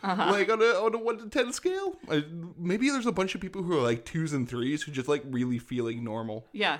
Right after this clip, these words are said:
Speaker 1: listening to this and just being like, "Wow, I'm s-, I'm just super chill."
Speaker 2: <laughs> Man,
Speaker 1: But
Speaker 2: other people have problems. <laughs>
Speaker 1: But,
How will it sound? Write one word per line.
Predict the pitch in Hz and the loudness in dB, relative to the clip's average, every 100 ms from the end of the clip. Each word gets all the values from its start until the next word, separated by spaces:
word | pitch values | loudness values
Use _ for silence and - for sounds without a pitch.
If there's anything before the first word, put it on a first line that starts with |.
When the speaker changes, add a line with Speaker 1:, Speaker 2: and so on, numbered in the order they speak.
| - | -4
Speaker 1:
listening | 190 190 202 | -4 0 -2
to | 180 | -2
this | 170 175 | -4 -4
and | |
just | 160 160 | -8 -8
being | 175 170 | -8 -6
like, | 165 160 208 | -4 -6 -6
"Wow, | 226 240 151 151 156 - - | -4 0 0 -2 -6 -18 -8
I'm | 202 254 233 | 2 2 2
s-, | - - - - | -2 -8 -12 -6
I'm | 202 202 185 | -6 -6 -12
just | - - - - | -12 -12 -10 -6
super | 208 208 | -6 -6
chill." | 208 180 160 160 - - | -6 -4 -4 -6 -14 -16
Speaker 2:
<laughs> | - - | -2 0
Man, | 170 | 4
Speaker 1:
But | 196 143 - | 6 6 4
Speaker 2:
other | 185 320 | 2 2
people | - 139 - | 0 -4 -6
have | - - | -10 -10
problems. | - - 120 - - 180 214 226 202 208 | -12 -8 0 2 2 -2 2 2 2 -4
<laughs> | 311 240 - - 339 339 339 359 - | -6 -8 -8 4 4 6 4 4 2
Speaker 1:
But, | - 214 | 4 4